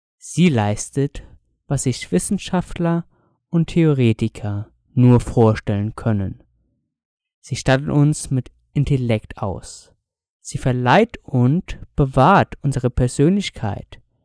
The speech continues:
Und sie dient als Brücke von der Sterblichkeit zur Unsterblichkeit. Ich spreche von dem Geist im Menschen. Hiob zweiunddreißig, Vers acht.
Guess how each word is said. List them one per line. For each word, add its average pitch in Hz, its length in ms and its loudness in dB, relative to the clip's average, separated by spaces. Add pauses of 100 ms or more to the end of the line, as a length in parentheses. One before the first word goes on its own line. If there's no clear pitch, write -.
(420)
Und 131 160 2
sie 117 140 -4
dient 139 480 2
als 170 200 0
Brücke - 600 -2 (180)
von 120 120 -6
der 107 100 -2
Sterblichkeit 147 1040 -2 (520)
zur - 280 -2
Unsterblichkeit. - 1200 -4 (1120)
Ich - 100 -6
spreche - 400 -2
von 170 120 -4
dem 131 200 -2
Geist 117 480 0
im 127 160 -2
Menschen. 110 640 -8 (600)
Hiob 135 500 2
zweiunddreißig, 110 1120 -4
Vers - 240 -10
acht. - 480 -8